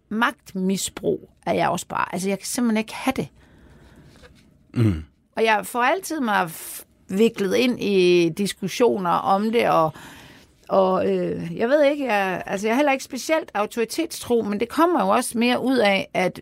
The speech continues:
Speaker 1: hvis jeg ikke, jeg føler, det giver mening, eller jeg får sandheden. Altså, jeg gider simpelthen ikke at tales til som et barn.
Speaker 2: Mm.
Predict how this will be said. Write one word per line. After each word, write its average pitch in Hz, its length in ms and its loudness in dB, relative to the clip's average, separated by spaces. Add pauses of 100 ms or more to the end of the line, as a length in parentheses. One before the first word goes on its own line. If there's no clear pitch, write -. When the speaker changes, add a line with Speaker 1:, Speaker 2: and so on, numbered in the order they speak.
Speaker 1:
hvis 202 260 -2
jeg 220 80 4
ikke, 247 160 -2
jeg 247 100 0
føler, 240 360 2
det 175 120 -6
giver 180 160 0
mening, 220 520 2
eller 170 140 2
jeg 156 180 2
får 214 400 2 (240)
sandheden. 240 720 0 (220)
Altså, 180 140 0
jeg - 60 -4
gider 302 160 2
simpelthen 277 380 4
ikke 254 80 2
at 247 80 -2
tales 240 260 0
til 233 160 -2
som 214 160 -4
et 185 100 -4
barn. - 280 0 (280)
Speaker 2:
Mm. 107 240 4